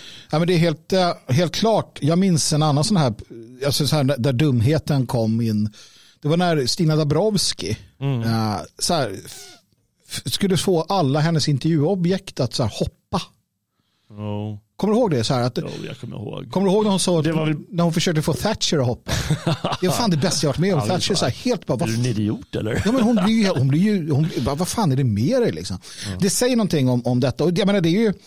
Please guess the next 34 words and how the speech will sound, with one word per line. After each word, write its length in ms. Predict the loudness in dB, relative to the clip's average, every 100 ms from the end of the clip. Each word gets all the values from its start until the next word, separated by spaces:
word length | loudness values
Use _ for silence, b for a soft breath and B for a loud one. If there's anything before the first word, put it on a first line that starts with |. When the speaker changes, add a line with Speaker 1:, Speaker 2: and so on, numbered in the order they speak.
| B B B B B
Speaker 1:
Eh, 800 | 0 2 2 2 2 0 0 2
Horan 200 | 2 4
Engdahl 440 | 2 2 2 2 2
har 140 | 2
ju, 220 | 2 2
han 140 | 2 2
har 80 | 0
ju, 60 | 0 0
han 140 | 0 2
har 60 |
ju 60 | 2
rätt 240 | 0 0
i 40 | -2
det, 140 | 0
att 260 | 0 -4 -10
när, 200 | -2 0
när 100 | 2
han 140 | 2 2
sa 200 | 2 2
det 80 | 2
här, 160 | 2
när 80 | 2
han 60 | 2
bodde 200 | 2 0
i 40 |
Tyskland 360 | 0 -2 0 0
och 40 |
satt 140 | 0 -2
på 60 |
kantcafé 560 | -2 0 0 -2 -2 0
och 60 | 0
läste 380 | -2 -2 -4
dagstidningar. 760 | -6 -6 -8 -6 -4 -2 -2 -2
Speaker 2:
Mm. 240 | -2 -2